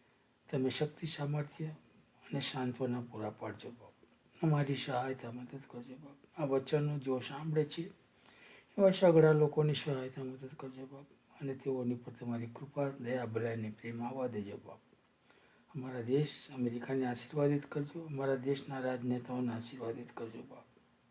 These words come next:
અમારા દેશના રાજનેતાઓને આ દેશની જવાબદારી અદા કરવાને માટે તમે શક્તિ, સામર્થ્ય, બળ, બુદ્ધિ અને ડહાપણ પૂરા પાડજો, બાપ.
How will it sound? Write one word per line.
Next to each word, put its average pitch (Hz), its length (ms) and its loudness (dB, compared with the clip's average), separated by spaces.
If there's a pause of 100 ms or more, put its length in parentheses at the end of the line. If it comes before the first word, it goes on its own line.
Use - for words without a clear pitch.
(1200)
અમારા 135 280 2
દેશના 131 400 -2
રાજનેતાઓને 170 800 4
આ 156 80 4
દેશની 139 460 2
જવાબદારી 127 540 2
અદા 131 200 2
કરવાને 151 460 2
માટે 165 320 -2 (320)
તમે 123 160 0
શક્તિ, 151 360 0
સામર્થ્ય, 151 560 -2
બળ, 139 200 -2
બુદ્ધિ 131 300 -2
અને 135 100 0
ડહાપણ 113 360 -4
પૂરા 131 320 -4
પાડજો, 104 380 -2
બાપ. - 240 -12